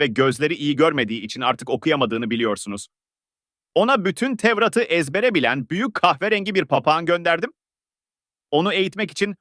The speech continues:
on iki haham on iki yıl boyunca uğraşmış. Bu papağan için Havra'ya yirmi yıl boyunca her yıl bir milyon dolar bağışlayacağım. Ama buna değer. Annem sadece bölümün adını söyleyecek ve papağan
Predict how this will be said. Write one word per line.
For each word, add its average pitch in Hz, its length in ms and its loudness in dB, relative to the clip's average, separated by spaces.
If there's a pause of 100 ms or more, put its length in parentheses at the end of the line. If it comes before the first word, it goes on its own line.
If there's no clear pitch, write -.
(160)
on 208 160 2
iki 196 220 -2
haham 175 340 0
on 196 160 -2
iki 208 180 -6
yıl 170 180 0
boyunca 123 300 0
uğraşmış. 113 560 -4 (1000)
Bu 233 120 2
papağan 247 360 4
için 233 320 -6 (120)
Havra'ya 208 460 2
yirmi 175 320 0
yıl 208 200 0
boyunca 170 460 0 (180)
her 220 220 2
yıl 196 280 -2
bir 226 140 -2
milyon 170 360 0
dolar 131 280 2
bağışlayacağım. 104 680 -2 (320)
Ama 180 240 6
buna 135 200 0
değer. 92 300 -4 (960)
Annem 220 480 2
sadece 220 520 2
bölümün 180 280 0
adını 160 260 -2
söyleyecek 117 580 -2 (240)
ve 147 80 2
papağan 151 440 2